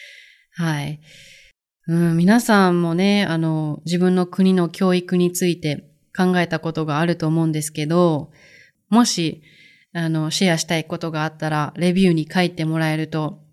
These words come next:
嬉しいです。私も知りたいので、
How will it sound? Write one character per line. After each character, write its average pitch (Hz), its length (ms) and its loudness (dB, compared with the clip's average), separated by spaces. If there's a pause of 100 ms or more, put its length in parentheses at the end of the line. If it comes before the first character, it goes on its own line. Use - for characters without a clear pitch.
(460)
嬉 180 200 2
し 180 100 -2
い - 20 2
で 139 120 -2
す。 - 180 -12 (440)
私 190 320 -2
も 185 140 4
知 190 160 0
り 196 140 0
た 190 140 2
い 170 80 2
の 147 140 -4
で、 165 380 -2